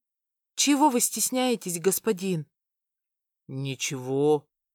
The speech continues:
Оттолкнувшись и попытавшись ударить мечом по ноге, рыкнул подуставший Олег. «Может, вы стесняетесь своего естества?»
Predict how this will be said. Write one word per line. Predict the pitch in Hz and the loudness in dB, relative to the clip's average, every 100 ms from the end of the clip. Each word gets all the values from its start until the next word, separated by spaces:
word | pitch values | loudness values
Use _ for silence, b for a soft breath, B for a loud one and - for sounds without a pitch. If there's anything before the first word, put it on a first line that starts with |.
| _ _ _ _ | _ _ _ _
Оттолкнувшись | 196 - - 254 247 254 262 247 - 190 - - | -2 0 4 2 2 -2 0 0 -2 -2 -2 -4
и | 208 | -6
попытавшись | 196 - 240 233 214 - 190 220 | -4 -2 0 4 4 2 -4 -2
ударить | 202 220 208 196 | 2 2 2 0
мечом | 202 190 233 202 | -4 0 0 0
по | 208 | -2
ноге, | 208 214 240 269 - _ _ | -2 -2 -2 -4 -6 _ _
рыкнул | 190 240 277 - 180 165 | 2 2 2 -4 -6 -4
подуставший | 170 170 - 202 - - 185 | -4 -4 0 0 2 0 0
Олег. | 175 151 127 - _ _ _ _ _ _ _ _ _ _ _ | 0 -2 -6 -14 _ _ _ _ _ _ _ _ _ _ _
«Может, | 208 262 254 226 | 2 2 2 -2
вы | |
стесняетесь | 254 262 - 262 262 254 240 233 - | -2 -2 -2 0 0 -2 -2 -6 -8
своего | - 220 254 247 240 | -8 2 2 4 0
естества?» | 220 240 - 226 - 285 294 | 0 -2 -2 -6 0 0 0